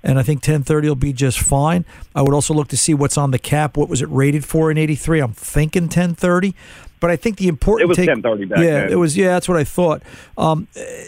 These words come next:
Speaker 1: the important takeaway here is you wanna use some sort of oil cleaner. All right, something to remove the sludge. Do you have an O'Reilly Auto Parts by you?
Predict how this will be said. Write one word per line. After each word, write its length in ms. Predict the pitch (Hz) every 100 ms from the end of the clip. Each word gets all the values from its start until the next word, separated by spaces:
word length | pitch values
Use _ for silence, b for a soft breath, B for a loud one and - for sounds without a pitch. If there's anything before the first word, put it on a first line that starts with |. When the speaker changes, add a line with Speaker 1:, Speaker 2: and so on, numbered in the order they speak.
| -
Speaker 1:
the 260 | 185 202
important 520 | 208 143 - 269 262 -
takeaway 520 | 214 208 190 190 170
here 240 | 170 180
is 120 | 175 151
you 80 | 202
wanna 180 | 233
use 200 | 220 214
some 220 | - 220 190
sort 300 | - 202 185
of 140 | 156 -
oil 260 | 180 185 165
cleaner. 520 | - 170 180 160 117 - b b b b 151
All 80 |
right, 200 | 151 160
something 400 | - 214 202 214
to 80 | 185
remove 400 | 180 170 175 165
the 80 | 143
sludge. 560 | - 160 151 147 - B B B
Do 60 | 196
you 80 | 202
have 140 | 220
an 60 | 233
O'Reilly 420 | 220 214 214 202
Auto 180 | 185 196
Parts 340 | - 202 185
by 220 | - 190 190
you? 320 | 196 196